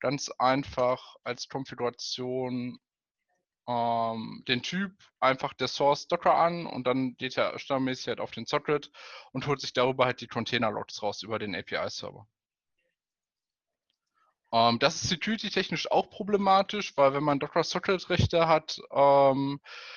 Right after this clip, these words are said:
kann man, hat man Root-Rechte auf dem System, weil man standardmäßig, also ich kenne wenige Leute, die den Docker-Daemon halt abgesichert haben,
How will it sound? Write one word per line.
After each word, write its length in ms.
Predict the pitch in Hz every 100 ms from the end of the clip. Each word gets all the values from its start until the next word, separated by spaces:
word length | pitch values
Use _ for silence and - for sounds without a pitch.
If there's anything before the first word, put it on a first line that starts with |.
| -
kann 160 | - 156
man, 100 | 147
hat 100 | 151
man 140 | 151
Root-Rechte 440 | 127 151 143 127 131
auf 100 | -
dem 160 | 120
System, 380 | 110 - 135 131
weil 120 | 131
man 160 | 123 123
standardmäßig, 680 | - 139 123 135 139 - 78
also 140 | 120
ich 80 | -
kenne 220 | 143 135
wenige 220 | 147 165
Leute, 360 | 143 143 147 135
die 120 | 135
den 160 | 131 123
Docker-Daemon 840 | 147 165 156 151 151 151 147 135
halt 240 | 135 131
abgesichert 640 | - - 147 143 143 135 143
haben, 420 | 127 127 131